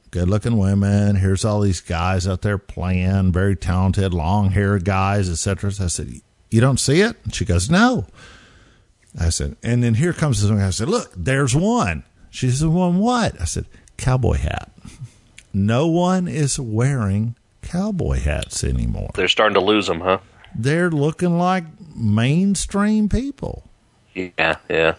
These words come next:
Speaker 1: Yeah.
Speaker 2: Well, that's kind of my, uh, criticism of it, uh,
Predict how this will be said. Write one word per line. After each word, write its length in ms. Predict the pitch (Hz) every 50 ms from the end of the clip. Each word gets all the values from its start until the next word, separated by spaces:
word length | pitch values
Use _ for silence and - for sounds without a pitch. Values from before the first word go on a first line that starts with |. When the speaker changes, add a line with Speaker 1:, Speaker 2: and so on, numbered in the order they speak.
| - - -
Speaker 1:
Yeah. 260 | 170 180 226 302 349
Speaker 2:
Well, 120 | 285 220 151
that's 180 | 170 - - - - -
kind 220 | - - 165 151 123
of 100 | 107 104
my, 360 | 107 113 117 120 113 110 107
uh, 220 | 101 95 92 90 - _ _ _ _ _ _
criticism 640 | - - 120 101 98 - - 95 85 - 90 80 78
of 120 | 78 80
it, 160 | 82 80 - - 78
uh, 140 | 90 95